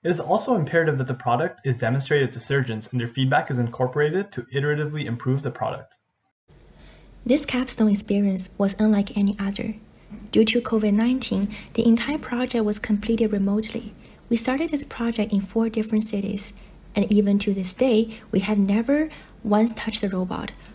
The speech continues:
Speaker 2: or entered the room that the footage in this video was shot in. The RoboHub team helped us immensely in setting up a remote connection to the robot and were our hands, eyes,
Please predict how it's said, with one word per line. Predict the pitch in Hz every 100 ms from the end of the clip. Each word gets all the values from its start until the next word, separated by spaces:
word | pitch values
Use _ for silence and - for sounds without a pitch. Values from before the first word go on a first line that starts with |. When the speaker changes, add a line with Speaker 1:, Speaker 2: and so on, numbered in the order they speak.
| -
Speaker 2:
or | 220 233
entered | 240 339 311
the | 196
room | 196 208
that | 208 208
the | 180
footage | - 214 247 -
in | 208
this | 208 208
video | 208 202 190
was | 196 -
shot | - 196 -
in. | 214 214 226 - - - - - - - _ _ _ _ _ _ _ _ - -
The | 226
RoboHub | 254 359 - 311 -
team | 226 220
helped | 226 - 220
us | 220 214 220
immensely | 208 220 254 - 180
in | 185
setting | 196 202 202
up | 190
a | 196
remote | 180 190 214
connection | 196 185 - 196 185
to | 190
the | 185
robot | 185 185 - 202 - - - -
and | 208 214 202
were | 196 196
our | 202 202
hands, | 202 - 214 277 - - - - -
eyes, | 214 220 240